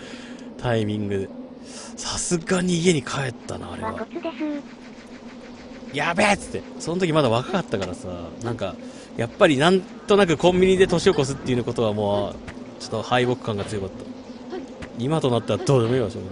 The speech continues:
Speaker 1: 正直。
Speaker 2: 店員に「明けましておめでとう、金よこせ」って言えるね。
Speaker 1: か-、金よこせって言えんの？言えるんかい。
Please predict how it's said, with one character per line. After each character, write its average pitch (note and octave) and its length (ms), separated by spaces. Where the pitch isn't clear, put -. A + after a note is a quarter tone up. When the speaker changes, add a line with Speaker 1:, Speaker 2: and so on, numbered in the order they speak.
Speaker 1:
正 - 140
直。 F#2+ 100
Speaker 2:
店 C#4 80
員 F#4 320
に F4 160
「明 - 20
け D4+ 140
ま F4 140
し - 100
て C#4 80
お C4 100
め D4 140
で D#4+ 100
と D#4+ 160
う、 D#4 60
金 D4+ 280
よ D#4+ 140
こ D4+ 160
せ」 D4 180
っ - 40
て - 60
言 D#4 220
え D4 60
る C#4+ 100
ね。 C4+ 280
Speaker 1:
か-、 - 300
金 D#3+ 220
よ A3+ 100
こ A#3 80
せ A3+ 60
っ G#3+ 40
て D#3 100
言 - 40
え - 40
ん - 20
の？ F2 60
言 D#3+ 220
え - 20
る G3 100
ん C#3+ 60
か G2+ 100
い。 F2 40